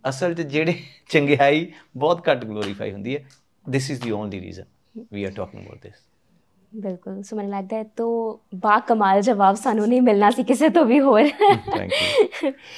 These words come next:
Speaker 2: So, ਅ, ਹਰ ਇੱਕ ਨੂੰ ਵੈਸੇ ਕਿਹਾ ਜਾਂਦਾ ਹੈ ਕਿ ਆਪਣੀ ਜ਼ਿੰਦਗੀ ਦੇ ਵਿੱਚ ਸੰਤੁਸ਼ਟ ਹੋਣਾ ਚਾਹੀਦਾ, ਔਰ ਮੈਨੂੰ ਲੱਗਦਾ ਹੈ ਕਿ ਇਹ ਚੀਜ਼ ਐਕਸੈਪਟ ਕਰਨੀ ਬਹੁਤ ਔਖੀ ਹੈ ਕਿ ਅਸੀਂ ਸੰਤੁਸ਼ਟ ਹੈਗੇ ਹਾਂ।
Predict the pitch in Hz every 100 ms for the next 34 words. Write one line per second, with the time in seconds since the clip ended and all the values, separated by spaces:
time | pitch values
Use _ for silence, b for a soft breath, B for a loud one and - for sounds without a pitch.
0 | B B - 339 - - 277 302 285 285
1 | 269 277 - 285 285 269 285 262 254 254
2 | 262 233 254 254 254 240 247 220 214 202
3 | 226 226 208 220 247 247 220 208 226 220
4 | 247 214 190 190 196 180 175 180 214 226
5 | 226 226 208 196 226 226 226 240 240 -
6 | _ _ _ - 247 254 247 233 226 -
7 | 233 - 247 226 240 202 226 226 196 -
8 | 202 185 233 262 233 233 196 190 185 -
9 | 208 170 170 170